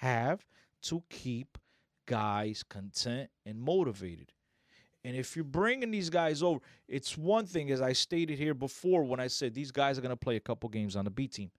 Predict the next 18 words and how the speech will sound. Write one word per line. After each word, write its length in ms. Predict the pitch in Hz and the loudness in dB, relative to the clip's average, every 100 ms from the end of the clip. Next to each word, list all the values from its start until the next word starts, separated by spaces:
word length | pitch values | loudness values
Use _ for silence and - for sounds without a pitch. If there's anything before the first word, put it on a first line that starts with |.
| _ _ _ - | _ _ _ -12
They've 160 | 98 | -8
gone 260 | 107 120 113 | -4 -4 -4
through 180 | 98 87 | -6 -6
that, 160 | 65 - _ _ _ _ _ _ | -8 -12 _ _ _ _ _ _
right? 260 | 107 160 - - _ | 2 2 0 -14 _
Now 340 | 117 160 180 165 | 0 6 8 8
it's, 320 | 156 - - _ 131 | 6 0 -2 _ 2
now 220 | 175 160 | 6 6
it's 180 | - - | 4 0
five 400 | - 147 160 147 | 4 4 6 4
nothing 480 | 160 - 139 135 - _ - | 2 2 -6 -10 -12 _ -2
leads, 440 | 156 151 110 - | 0 0 0 -2
five 520 | - - 147 160 156 | -2 2 6 8 6
one 320 | 131 165 160 | 6 6 6
leads. 220 | 170 156 - - _ | 6 4 -2 -20 _
We're 160 | 131 170 | 4 4
not 160 | 185 165 | 4 2
gonna, 200 | 170 | 0